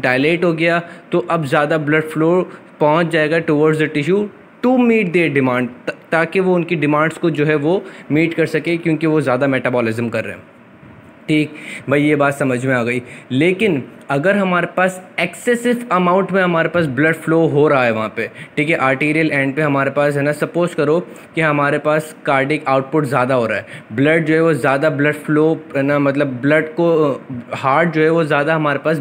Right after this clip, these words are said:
blood pump कर रहा है। Suppose करो हमारी body का cardiac output जो है या cardiac जो हमारी body का blood जो है वो blood अमाउंट जो है, blood volume जो है वो बढ़ चुका है। क्यों? क्योंकि भाई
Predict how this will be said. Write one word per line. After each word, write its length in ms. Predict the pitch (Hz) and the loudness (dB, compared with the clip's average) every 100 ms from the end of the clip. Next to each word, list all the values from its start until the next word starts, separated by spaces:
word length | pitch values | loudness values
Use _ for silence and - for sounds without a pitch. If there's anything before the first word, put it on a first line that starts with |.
| 123 | 0
blood 280 | 143 147 147 | 0 0 0
pump 200 | 151 135 | 0 0
कर 120 | 117 | -2
रहा 120 | 107 | -2
है। 80 | 107 - - - | -4 -12 -12 -4
Suppose 340 | 147 165 170 | -2 0 0
करो 180 | - 170 | 0 0
हमारी 300 | 165 151 156 | 0 0 0
body 300 | 143 131 139 | 0 0 0
का 120 | 151 156 | -2 -2
cardiac 340 | 147 127 143 139 | 0 0 -2 0
output 380 | 127 120 147 139 | -2 0 -2 0
जो 100 | 131 | 0
है 100 | 131 | 0
या 100 | 139 139 | -2 0
cardiac 400 | 127 127 143 143 - - 127 | 0 0 -2 -4 -16 -12 -4
जो 120 | 131 | 0
हमारी 340 | 131 135 139 | 2 2 2
body 300 | 135 131 139 | 2 2 2
का 120 | 143 139 123 | 0 -2 0
blood 220 | 147 151 | 0 2
जो 100 | 139 | 2
है 80 | 147 | 2
वो 160 | 147 139 113 - | 0 -4 -6 -6
blood 360 | 139 131 147 143 | -2 2 2 2
अमाउंट 420 | 139 135 147 151 | 0 2 0 0
जो 120 | 131 | 0
है, 100 | 135 127 | 0 0
blood 240 | 143 139 | 0 0
volume 340 | 127 127 147 156 | 0 2 2 2
जो 100 | 143 | 0
है 60 | |
वो 160 | 143 151 139 | 2 0 2
बढ़ 120 | 147 | 0
चुका 260 | 143 127 120 | 0 -4 -4
है। 140 | 113 - - - - | -4 -6 -14 -14 -2
क्यों? 220 | 165 175 | 0 2
क्योंकि 280 | 170 165 160 | 0 -2 0
भाई 260 | 151 151 | 0 -2